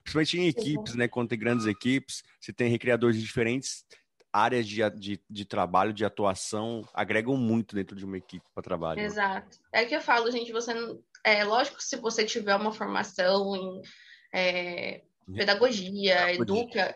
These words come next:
Speaker 2: vai fazer uma diferença muito grande, né? Porque você vai ter outra base. Mas se você tem força de vontade, independentemente da faculdade que você faça, ou se você nem tem faculdade,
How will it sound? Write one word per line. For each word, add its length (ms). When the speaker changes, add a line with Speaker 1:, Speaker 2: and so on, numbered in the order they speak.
Speaker 2:
vai 260
fazer 520
uma 640
diferença 840
muito 640
grande, 460
né? 120
Porque 180
você 260
vai 160
ter 120
outra 300
base. 600
Mas 360
se 60
você 220
tem 140
força 260
de 80
vontade, 680
independentemente 960
da 480
faculdade 480
que 120
você 300
faça, 600
ou 80
se 120
você 260
nem 220
tem 200
faculdade, 680